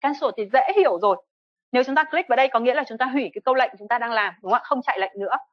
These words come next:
Nhưng click vào Submit thì sao? Chúng ta click vào Submit thì các bạn vẫn nhìn thấy kết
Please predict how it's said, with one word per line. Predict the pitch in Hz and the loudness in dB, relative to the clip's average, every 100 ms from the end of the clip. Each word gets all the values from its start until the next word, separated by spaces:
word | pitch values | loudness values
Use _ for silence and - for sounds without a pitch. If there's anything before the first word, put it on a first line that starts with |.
| _ _ _ - | _ _ _ -6
Nhưng | - | -2
click | 349 392 | -4 -2
vào | 269 - | -4 0
Submit | 370 381 392 | -2 0 -2
thì | 254 - | -4 -2
sao? | 285 277 _ _ _ _ _ _ | -2 -2 _ _ _ _ _ _
Chúng | 269 | -2
ta | 311 | -2
click | 330 330 359 | 2 -2 0
vào | 247 | -2
Submit | 370 370 359 381 - | -2 0 -2 -4 -6
thì | |
các | 233 | -2
bạn | 294 214 | -2 -2
vẫn | 254 320 | -4 -2
nhìn | 294 226 | -2 -2
thấy | 208 208 | -4 -4
kết | 330 | -4